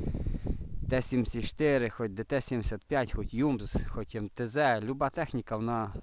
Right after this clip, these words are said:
хороша по-своєму, ну, залежно все від механізатора таке.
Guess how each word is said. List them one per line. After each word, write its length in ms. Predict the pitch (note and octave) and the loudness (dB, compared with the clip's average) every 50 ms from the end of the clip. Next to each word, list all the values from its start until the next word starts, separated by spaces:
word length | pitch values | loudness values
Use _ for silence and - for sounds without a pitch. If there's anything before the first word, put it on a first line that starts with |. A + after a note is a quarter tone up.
| - - - - | -10 -10 -8 -8
хороша 360 | - - A#2+ A#2+ B2 A2 C3+ - | -6 -2 0 0 0 0 0 0
по-своєму, 580 | - B2+ - - - C3 D3 D#3+ D#3+ D#3 D3 - - - - - - - - - | 0 2 4 6 6 6 6 4 2 0 -2 -2 -4 -8 -8 -10 -10 -12 -8 -4
ну, 80 | D3 | -2
залежно 380 | C3+ C3+ C#3 D3 C#3 B2+ B2 B2 | 0 2 4 4 4 4 4 2
все 220 | - - - C3 | 2 4 4 2
від 100 | B2 A2+ | 2 2
механізатора 800 | A2 A2 - - G#2+ F#2+ F#2 - - D#2+ - - - - - - - | 0 -2 -2 -2 -2 -2 -2 0 -2 -2 0 0 0 0 0 -2 -2
таке. 280 | - - - - - | -6 -10 -8 -8 -6